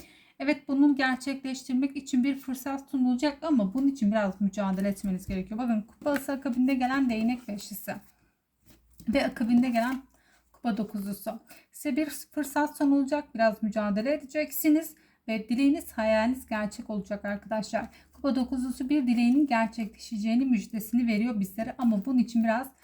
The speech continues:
mücadele etmeniz gerekiyor. Bakın, etrafınızda sürekli böyle bir kurban rolüne giren kadın olabilir. Sürekli sizin modunuzu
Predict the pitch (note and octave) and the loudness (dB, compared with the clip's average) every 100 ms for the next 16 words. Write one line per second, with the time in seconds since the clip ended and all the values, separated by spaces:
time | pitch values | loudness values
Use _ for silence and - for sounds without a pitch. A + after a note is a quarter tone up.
0 | - - - G#3 A3+ G#3+ G#3 B3 A#3+ - | -20 -10 -2 0 2 2 0 -2 -4 -2
1 | G#3 B3+ - A3 G3 - - - _ - | -2 -2 -6 -6 -6 -6 -12 -16 _ -6
2 | D#4 D#4 C#4 B3+ - C#4+ C#4 C#4 C4+ - | 0 2 2 0 -2 -4 0 0 0 -2
3 | C#4+ - D#4 C4 - A#3+ A#3 A#3+ A#3+ A#3+ | -12 -8 -4 -2 -2 -2 0 0 2 0
4 | C4 - _ _ _ - B3 A3+ C4+ C#4 | -2 -10 _ _ _ -4 0 2 2 2
5 | C4+ A#3 A3+ B3+ A3+ A3+ C4+ C4+ A3+ A#3 | 0 0 4 2 2 0 0 -2 -4 0
6 | A3 G#3 G3+ G#3+ B3 - A#3 A3 B3+ - | 2 2 0 -2 -4 -6 -6 -6 -10 -6
7 | G#3 B3 A3+ G3+ A3 G3+ B3+ A#3+ | 2 2 2 2 0 0 -2 -6